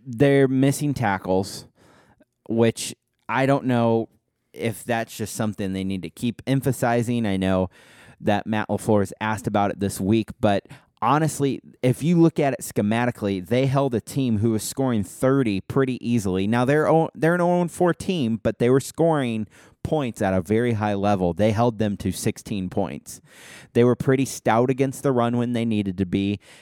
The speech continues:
Speaker 2: Yeah, Todd Gurley kept running those toss cracks that were just, he was getting out to the outside, and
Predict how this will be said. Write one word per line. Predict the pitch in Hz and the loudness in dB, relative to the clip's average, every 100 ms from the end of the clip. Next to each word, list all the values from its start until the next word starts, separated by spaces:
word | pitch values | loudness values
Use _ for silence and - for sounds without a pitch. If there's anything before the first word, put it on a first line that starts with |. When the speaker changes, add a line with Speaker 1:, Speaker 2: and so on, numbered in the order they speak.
| - | -12
Speaker 2:
Yeah, | - 131 131 | -2 2 2
Todd | - 131 123 113 | 0 0 0 0
Gurley | 113 110 110 | 2 2 0
kept | - 104 | -4 -4
running | 107 101 101 | 0 0 0
those | 101 98 - | 0 0 -2
toss | - 95 90 | -2 0 -2
cracks | - 98 87 87 - | -6 -4 -4 -6 -8
that | - 90 | -4 -2
were | 92 | -2
just, | 87 90 - - | -2 -4 -8 -14
he | 101 104 | -4 0
was | 98 | 0
getting | 85 104 98 | 0 -4 -2
out | 95 - | -4 -4
to | - | -4
the | 95 | -2
outside, | 90 87 - 87 87 85 | -2 -4 -6 -4 -2 -4
and | 85 | -6